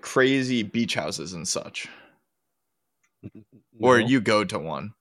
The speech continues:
Speaker 1: Like, you don't
Speaker 2: Yes.
Speaker 1: have one, but, but, but you know the friends that do, right?
Speaker 2: Yeah.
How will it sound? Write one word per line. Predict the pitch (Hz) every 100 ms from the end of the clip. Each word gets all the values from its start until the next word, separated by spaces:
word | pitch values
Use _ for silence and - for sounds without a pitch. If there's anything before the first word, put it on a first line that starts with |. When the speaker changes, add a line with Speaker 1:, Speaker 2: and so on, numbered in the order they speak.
| -
Speaker 1:
Like, | 92 107
you | 135
don't | 104
Speaker 2:
Yes. | 95
Speaker 1:
have | 101 95 90
one, | 69 101
but, | 113 120 113
but, | 120 110
but | 123 123
you | 135
know | 110
the | 98
friends | 98 95 87 -
that | 80 -
do, | 98 67
right? | 82 95 - - _ _ _
Speaker 2:
Yeah. | - 139 196